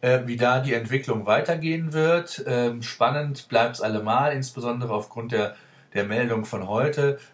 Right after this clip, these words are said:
ähm, dass da jetzt auch die, ähm, Behörden entsprechend ermitteln. Und ja, ich wünsche in dem Zusammenhang eine schöne Restwoche und weiterhin viel Spaß mit unserem Magazin E-commerce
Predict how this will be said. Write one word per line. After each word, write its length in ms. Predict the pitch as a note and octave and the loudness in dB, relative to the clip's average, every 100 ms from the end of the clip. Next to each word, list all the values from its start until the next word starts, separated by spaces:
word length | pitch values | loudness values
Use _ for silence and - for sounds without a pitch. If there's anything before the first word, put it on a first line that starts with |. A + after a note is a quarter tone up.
| - | -6
ähm, 260 | A2 G#2+ G2+ | -4 -2 -2
dass 160 | A2 | -4
da 180 | A2+ A2 | 0 0
jetzt 180 | G#2+ - | 0 -2
auch 200 | G2+ G2+ | -2 -4
die, 460 | G#2 G2 G2 G2 - _ _ _ - | -10 -8 -6 -8 -12 _ _ _ -8
ähm, 360 | G2 F#2+ F#2 F2+ - | -4 -4 -4 -8 -4
Behörden 460 | - B2 D3 D#3+ C#3+ | 0 4 4 2 -2
entsprechend 600 | C#3 - C3+ C3+ C#3 B2+ | -4 -2 -2 0 0 -2
ermitteln. 680 | A#2+ C#3+ D3 C#3+ C#3+ C#3+ - - _ - | -2 -2 -2 -2 -2 -4 -12 -20 _ -4
Und 680 | A#2 A#2 A2+ A2+ - - - | 0 0 0 -10 -10 -12 -4
ja, 220 | A#2+ G2+ - - - | 2 2 2 -18 -10
ich 260 | A2 G#2+ A#2 | -8 -6 -2
wünsche 320 | B2+ - C3+ | 0 0 -2
in 140 | B2 | -2
dem 220 | A#2+ B2+ | -2 -2
Zusammenhang 760 | - C3 B2 A#2 A#2+ A#2 A#2 A#2 | -4 -6 -2 -2 -2 -4 -4 -4
eine 380 | G2+ G2+ G2+ G#2 | -4 -2 -4 -4
schöne 380 | - D3 D#3 C3 | -4 -2 0 0
Restwoche 720 | C3+ - C#3 C3+ C3+ D3 C#3 | -2 -4 -2 0 2 0 0
und 480 | B2 A2+ A2+ A2 - - | -2 -6 -8 -12 -14 0
weiterhin 480 | G2 G2+ A2+ A2+ A2 | 2 2 -4 -6 -8
viel 220 | A2+ A2+ | -10 -10
Spaß 380 | - G2+ G#2 A#2 | 0 0 0 -4
mit 100 | A2 | -10
unserem 300 | G#2+ A2 G#2+ | -8 -8 -4
Magazin 500 | G#2+ G#2+ - A2+ A2 | -4 -6 -10 -14 -14
E-commerce 580 | G#2+ A2+ A2 A2 - | -12 -8 -8 -8 -12